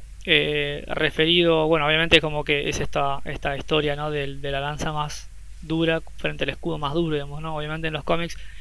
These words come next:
no pasa exactamente igual. Las pocas veces que ha chocado el martillo de Thor Mjolnir, ¿sí? Contra el escudo de Vibranium del Capitán América. El escudo obviamente ha recibido alguna que otra muequita, digamos, alguna que otra, este, marquita del martillo, porque obviamente entendemos de que más allá de que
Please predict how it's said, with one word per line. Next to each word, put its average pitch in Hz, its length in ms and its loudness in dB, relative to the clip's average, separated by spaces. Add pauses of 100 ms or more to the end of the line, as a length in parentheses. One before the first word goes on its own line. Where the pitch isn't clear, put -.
(140)
no 160 320 0
pasa 170 260 8
exactamente 170 400 4
igual. 175 240 8
Las 147 160 0
pocas 180 360 6
veces 170 260 4
que 160 100 4
ha 160 60 4
chocado 170 360 4
el 160 60 2
martillo 156 380 -2
de 156 60 0
Thor 165 260 2 (540)
Mjolnir, 156 540 6
¿sí? 165 160 -2
Contra 151 240 0
el 143 80 -2
escudo 165 460 2
de 151 60 2
Vibranium 165 480 6
del 156 80 -6
Capitán 156 260 0
América. 180 400 2 (440)
El 208 140 6
escudo 202 340 6
obviamente 185 400 4
ha 180 120 6
recibido 185 560 6
alguna 175 580 2
que 190 80 2
otra 180 220 4
muequita, 175 800 0
digamos, 160 240 -2
alguna 170 300 0
que 165 60 4
otra, 160 400 2 (460)
este, 160 300 2
marquita 156 560 4
del 151 120 0
martillo, 180 360 4
porque 151 260 4
obviamente 156 300 0
entendemos 156 400 -2
de 147 100 0
que 143 80 -2
más 143 120 -4
allá 147 200 0
de 151 140 -2
que 139 180 -2